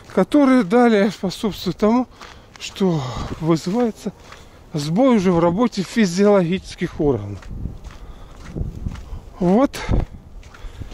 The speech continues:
сели, закрыли глаза, расслабились и И что вас беспокоит, какие мысли лезут в голову. То же самое перед сном.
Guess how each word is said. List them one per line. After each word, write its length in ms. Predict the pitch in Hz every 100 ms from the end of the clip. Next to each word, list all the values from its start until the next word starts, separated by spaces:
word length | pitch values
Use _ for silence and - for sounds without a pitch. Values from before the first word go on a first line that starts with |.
| - -
сели, 540 | - 285 302 285 262 - - - -
закрыли 500 | 160 185 - 254 240
глаза, 360 | 226 208 214 - - - - - - -
расслабились 960 | 185 180 - 233 226 220 208 196 -
и 220 | 240 285 262 - - - - - - - - - - - - - - -
И 140 | 202 233
что 340 | - - 269
вас 320 | 220 208 - - - - -
беспокоит, 640 | 165 - 175 - 170 143
какие 380 | - 160 269 240 - - - -
мысли 440 | 165 220 - 175 202
лезут 460 | 160 190 165 160
в 100 | 143
голову. 400 | 123 147 131 117 107 - - - - -
То 120 | -
же 120 | 240 208
самое 380 | - 202 196
перед 300 | 180 - 160
сном. 320 | - - 139